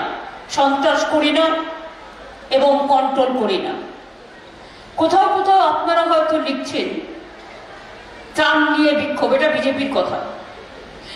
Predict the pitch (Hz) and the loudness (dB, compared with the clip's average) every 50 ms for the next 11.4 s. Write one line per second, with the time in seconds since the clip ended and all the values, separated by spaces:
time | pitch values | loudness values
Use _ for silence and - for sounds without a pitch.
0 | - - - 320 330 339 403 370 359 339 339 381 370 349 349 359 359 339 320 330 | -12 -4 0 0 2 4 4 4 4 4 4 4 4 4 4 2 2 2 2 2
1 | 294 - 208 - - - - - - - - - - - - - - - - - | 2 2 0 -2 -4 -6 -8 -10 -12 -14 -16 -18 -20 -20 -20 -20 -20 -20 -20 -20
2 | - - - - - - - - - 233 262 294 320 339 330 320 320 311 - 320 | -20 -20 -20 -20 -20 -14 -6 -2 2 2 4 4 4 4 4 4 2 2 2 2
3 | 311 277 - - 220 190 190 - - - - - - - - - - - - 294 | 0 0 2 2 4 4 2 2 -2 -4 -8 -10 -12 -14 -14 -14 -10 -2 0 2
4 | 320 320 285 392 - - - - 294 302 330 349 349 359 349 349 349 359 349 349 | 4 4 4 4 4 2 2 0 2 2 4 4 4 4 4 2 2 2 2 2
5 | 330 311 302 294 294 311 311 311 311 311 311 302 - 262 247 240 - - 349 294 | 2 2 2 2 2 4 2 2 4 2 0 0 0 0 0 0 0 0 -2 0
6 | 226 196 170 - - - - - - - - - - - - - - - - 202 | 0 -2 -2 -4 -8 -10 -12 -14 -16 -18 -18 -18 -18 -18 -18 -20 -16 -8 -4 0
7 | 214 277 277 359 349 349 - 277 269 247 - 339 302 - 320 339 330 339 330 302 | 0 2 2 4 2 2 2 0 0 0 2 0 2 2 2 2 2 2 2 2
8 | 269 262 240 240 240 277 277 294 311 277 233 240 262 277 285 285 - - - 285 | 2 2 2 2 2 2 2 2 0 0 0 0 2 2 2 0 -2 -4 -6 -8
9 | - - - - - - - - - - - - - - 208 202 247 277 294 311 | -10 -12 -14 -16 -18 -18 -18 -20 -20 -18 -18 -16 -10 -8 0 2 4 4 6 6
10 | 349 349 339 339 339 339 330 330 330 320 320 320 330 330 311 302 285 277 277 277 | 4 4 2 2 2 2 2 2 2 2 2 2 2 2 2 2 2 2 2 0
11 | 277 277 277 277 - - - - | 0 -2 -4 -4 -6 -6 -6 -8